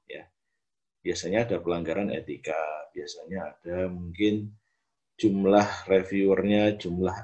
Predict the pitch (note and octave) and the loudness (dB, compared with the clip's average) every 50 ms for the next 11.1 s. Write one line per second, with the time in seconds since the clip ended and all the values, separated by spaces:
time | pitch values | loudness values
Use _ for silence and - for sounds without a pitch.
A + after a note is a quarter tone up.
0 | - - - F#2+ F2+ F2+ F#2 F2+ F2 F2 F2+ G2 G#2+ A#2 B2 A2+ - - - - | -14 -14 -8 -8 -4 0 2 2 2 2 0 2 4 4 4 4 2 0 -2 -2
1 | - - G#2 G2+ G2 G2+ G2+ - - - - - - G#2+ B2 C#3+ D3 D3 - - | -2 0 0 0 0 0 0 -2 -4 -6 -8 -6 0 4 6 6 6 4 2 -10
2 | _ - G#2 F#2+ F2+ F#2 E2 D#2 D#2+ D#2+ F#2 G#2 A2 A2 A2 F2+ F2 E2+ F#2+ G2+ | _ -16 -14 -10 -6 -6 -6 -6 -6 -4 -2 -2 -2 -2 -4 -8 -4 -2 0 2
3 | G#2 D2 C#2+ - - - - - F#2+ F#2+ F#2 F2 E2+ - - - - - - - | 2 2 0 -4 -6 -10 -6 -4 -2 -2 -2 -4 -8 -14 -18 -20 -20 -20 -18 -20
4 | - - - E2+ E2+ F#2 F2 D#2+ D#2+ D2 - D2+ C#2+ C#2+ C2+ B1+ C2 - _ _ | -18 -14 -6 -4 -2 -2 -2 -4 -8 -10 -10 -10 -10 -10 -10 -12 -14 -16 _ _
5 | - - - - - - _ _ - D2+ D2 C2+ C2+ C#2 E2 E2 - A2 A#2+ A#2 | -20 -20 -20 -20 -20 -20 _ _ -14 -12 -10 -10 -10 -10 -8 0 4 6 6 8
6 | - F2+ F2+ F2+ F#2 F2+ F2+ - - - G#2+ G2+ F#2+ C#3 C#3 C#3 - - - G2 | 8 8 8 10 8 8 6 4 2 2 2 4 4 4 2 2 2 2 4 4
7 | D#2+ D#2+ - A2 A2 A2 G#2 - - - G2 G2+ G2+ G2+ G2+ G#2 G#2 G#2 G#2+ A2 | 4 4 2 0 2 2 2 2 2 2 2 2 4 4 4 4 6 6 6 6
8 | G#2 F#2+ E2+ D#2 C#2+ C#2+ - _ - C#2+ D#2+ - - _ _ _ _ _ _ _ | 6 4 4 2 -4 -6 -12 _ -8 -8 -8 -8 -10 _ _ _ _ _ _ _
9 | _ _ _ - E2+ E2 E2+ G#2 G2+ G#2+ G#2+ - G2+ G#2+ A2 B2+ C#3 C3+ A2 G2+ | _ _ _ -6 -4 0 4 6 8 8 6 6 6 8 10 10 10 10 8 6
10 | - - - - - B2 C3+ C#3 - F#2+ F#2+ D#2+ C#2+ - - - A2 A2 A2 A2 | 6 4 2 2 2 2 0 2 4 4 4 4 4 0 0 2 2 2 2 0
11 | - | -6